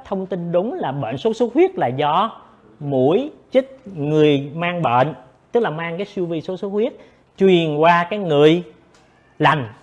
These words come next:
truyền cái con siêu vi sốt xuất huyết đó ra, thì cái người đó có thể bị sốt xuất huyết. Nếu ngay từ đầu mình học đúng rồi, thì mai mốt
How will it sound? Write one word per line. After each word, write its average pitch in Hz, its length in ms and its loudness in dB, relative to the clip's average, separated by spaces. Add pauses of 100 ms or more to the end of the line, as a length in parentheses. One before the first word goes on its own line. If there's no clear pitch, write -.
(260)
truyền 151 240 4
cái 202 140 0
con 165 120 2
siêu 165 180 -6
vi 160 140 -2
sốt 190 160 -6
xuất 196 120 -4
huyết 202 180 2
đó 190 120 -8
ra, 151 240 -6 (400)
thì 113 340 -4 (180)
cái 190 100 -8
người 151 220 -6
đó 120 320 -10
có 180 120 -2
thể 117 260 -12
bị 110 260 -12
sốt 175 220 -10
xuất 185 160 -12
huyết. 185 200 -8 (460)
Nếu 214 200 0
ngay 247 180 0
từ 175 120 0
đầu 143 180 0
mình 135 180 -6
học 135 220 -10
đúng 220 300 -2
rồi, 139 300 0 (680)
thì 156 120 -2
mai 165 180 -4
mốt 185 320 2